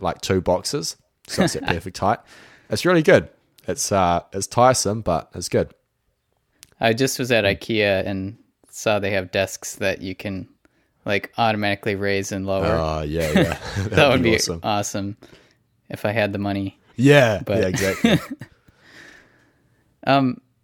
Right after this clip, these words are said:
Speaker 2: your podcast, the E D M Prodcast,
Speaker 1: Mm-hmm.
Speaker 2: what have you learned from guests on that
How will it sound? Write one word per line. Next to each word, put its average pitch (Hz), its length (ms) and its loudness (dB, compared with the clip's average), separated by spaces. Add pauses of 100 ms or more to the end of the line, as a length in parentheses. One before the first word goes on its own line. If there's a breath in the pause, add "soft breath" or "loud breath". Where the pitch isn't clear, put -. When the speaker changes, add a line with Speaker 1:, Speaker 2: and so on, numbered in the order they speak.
(300)
Speaker 2:
your 131 140 0
podcast, 123 760 2 (400)
the 117 240 0
E 117 80 -2
D 117 160 0
M 104 160 -2
Prodcast, 117 960 0 (400 soft breath)
Speaker 1:
Mm-hmm. 87 320 -8 (220)
Speaker 2:
what 135 240 0
have 180 240 -4
you 127 600 2 (300)
learned 120 320 0
from 104 440 -6 (440)
guests - 400 -2
on 104 140 -6
that 98 280 -8